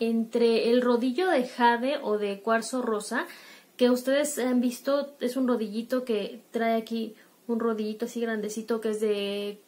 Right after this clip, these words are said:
cuarzo o es de jade. Y de este lado también trae un rodillito como más chiquito. Este, y bueno, eh,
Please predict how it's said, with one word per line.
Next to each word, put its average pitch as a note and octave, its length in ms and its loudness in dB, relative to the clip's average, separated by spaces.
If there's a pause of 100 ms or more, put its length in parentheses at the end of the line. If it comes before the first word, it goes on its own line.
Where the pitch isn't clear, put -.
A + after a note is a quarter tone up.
cuarzo A3 720 0
o A3 220 -2
es G#3+ 200 -2
de G#3+ 100 -2
jade. A#3+ 560 -2 (380)
Y C#4+ 280 2
de B3+ 140 6
este C4 280 2
lado C4+ 300 2
también A3+ 300 0
trae A3 220 0
un A3+ 120 0
rodillito G#3+ 460 0
como G#3 200 -2
más A3 240 -6
chiquito. - 380 -10 (540)
Este, A3+ 1080 4 (160)
y B3+ 120 2
bueno, A#3 260 2 (480)
eh, A#3 680 2